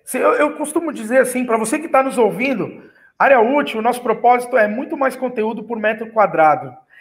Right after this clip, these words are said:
Esse é o nosso slogan, né? Muito mais conteúdo por metro quadrado.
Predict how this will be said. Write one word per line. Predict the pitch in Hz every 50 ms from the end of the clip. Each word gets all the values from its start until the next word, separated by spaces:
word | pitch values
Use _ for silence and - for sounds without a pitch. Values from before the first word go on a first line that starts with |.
| - -
Esse | - 175 196 -
é | 233
o | 233
nosso | 220 233 226 - 247
slogan, | 196 180 190 202 214 220 208 180 - 143 131 - - - _ _ _ _ _
né? | - 175 190 214 254 269 - - -
Muito | 226 277 392 - - 320
mais | 294 269 262
conteúdo | 269 262 254 254 247 226 226 202 233
por | 226 240 220
metro | 196 202 202 196 202 175
quadrado. | - - 202 175 160 156 147 139 139 135 135 -